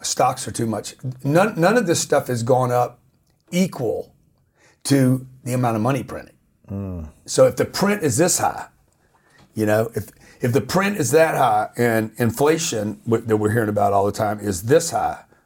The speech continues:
Speaker 1: you'd have to assume it would ha-, have at least this far to go.
Speaker 2: Mm.
Speaker 1: But, but that's only because people don't understand. When you print this much money, you need to multiply times nine.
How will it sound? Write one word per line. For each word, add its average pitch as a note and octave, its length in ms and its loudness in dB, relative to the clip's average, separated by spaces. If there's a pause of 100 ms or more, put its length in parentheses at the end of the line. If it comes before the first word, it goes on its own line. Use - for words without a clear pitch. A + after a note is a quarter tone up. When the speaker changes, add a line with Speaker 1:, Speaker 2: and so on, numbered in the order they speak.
(460)
Speaker 1:
you'd A#2 180 2
have C#3+ 220 0
to C3 100 0
assume A#2+ 600 0 (1120)
it C#3 100 0
would B2+ 180 2
ha-, - 240 0
have - 220 2
at A2+ 100 2
least C3 280 2
this B2+ 180 0
far G#2 200 2
to E2+ 80 -4
go. G#2 320 -2
Speaker 2:
Mm. A2+ 560 -2 (360)
Speaker 1:
But, C3 520 0
but B2 300 -2 (460)
that's C#3 260 0
only D3 180 2
because B2+ 260 -2
people C3+ 200 2
don't B2+ 120 2
understand. A#2+ 500 0
When A2+ 100 0
you A#2+ 80 0
print D3+ 240 0
this D3 180 0
much C3+ 220 -2
money, C#3 240 0
you A#2+ 140 -2
need C3+ 100 2
to A#2+ 80 0
multiply A#2+ 460 0
times F2+ 320 -6
nine. G2+ 300 -6